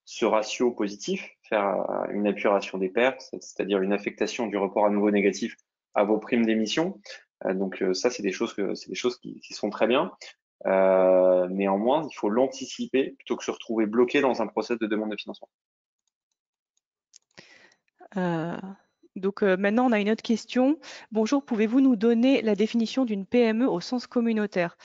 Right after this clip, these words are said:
Speaker 2: Donc, euh, une P M E au sens communautaire, euh, c'est P M E au sens européen.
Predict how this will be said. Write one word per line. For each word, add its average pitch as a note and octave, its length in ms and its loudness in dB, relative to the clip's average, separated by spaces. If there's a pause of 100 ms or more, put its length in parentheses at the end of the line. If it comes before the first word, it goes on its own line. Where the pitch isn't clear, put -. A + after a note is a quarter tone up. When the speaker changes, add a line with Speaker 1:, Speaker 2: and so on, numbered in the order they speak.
(360)
Speaker 2:
Donc, F3+ 200 -6
euh, G#3 140 4
une F#3 180 -4
P B3 100 2
M A#3 200 4
E B3 40 4
au A#3 100 4
sens - 260 -6
communautaire, G3+ 880 0
euh, F3 180 4
c'est F#3 200 -6
P F#3+ 100 0
M F#3+ 120 0
E - 20 0
au G3 80 0
sens - 240 -8
européen. F#3+ 640 0